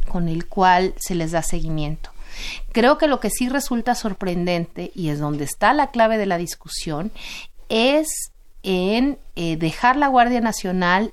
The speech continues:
al mando de la sedena en función de una estructura militar que pasaría a normalizarse con un cambio constitucional.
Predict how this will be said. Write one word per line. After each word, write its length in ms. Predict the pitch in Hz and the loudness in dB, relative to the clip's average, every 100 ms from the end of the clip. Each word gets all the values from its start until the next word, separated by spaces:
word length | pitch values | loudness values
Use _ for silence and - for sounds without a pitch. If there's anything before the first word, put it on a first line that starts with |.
| - | -8
al 200 | - 170 | -8 -2
mando 380 | 175 185 202 208 | 2 2 2 2
de 120 | 208 | 0
la 120 | 175 156 | -2 -4
sedena 580 | - 160 151 151 170 - - - - - - - | -6 -4 -2 -2 -6 -8 -18 -20 -16 -14 -14 -4
en 160 | 175 165 | 0 0
función 720 | 175 165 - 208 214 294 302 | 0 -2 0 2 4 2 0
de 640 | 185 156 170 190 247 262 - | -4 -2 0 2 2 0 -4
una 300 | 190 190 214 | 0 2 2
estructura 800 | - - - - 185 180 202 247 | 0 -6 -6 -2 0 4 4 4
militar 720 | 196 180 170 185 233 220 - - - - - - - - | 2 0 0 2 2 2 0 -6 -6 -6 -8 -10 -10 0
que 140 | 214 | 0
pasaría 840 | 202 190 175 202 185 220 277 330 359 - - - - - - - - | 4 2 2 2 2 2 4 6 4 -2 -18 -20 -16 -10 -8 -6 -2
a 440 | 180 180 170 - - | 4 6 6 2 2
normalizarse 1120 | 190 190 196 196 180 180 - 226 220 - 208 | 4 6 4 4 2 0 2 2 4 0 0
con 200 | 180 196 | 2 4
un 100 | 240 | 4
cambio 400 | 262 262 262 269 | 4 4 4 2
constitucional. 1000 | 220 196 214 - 190 - 185 208 233 220 | -2 -2 -4 -2 -2 0 2 6 4 2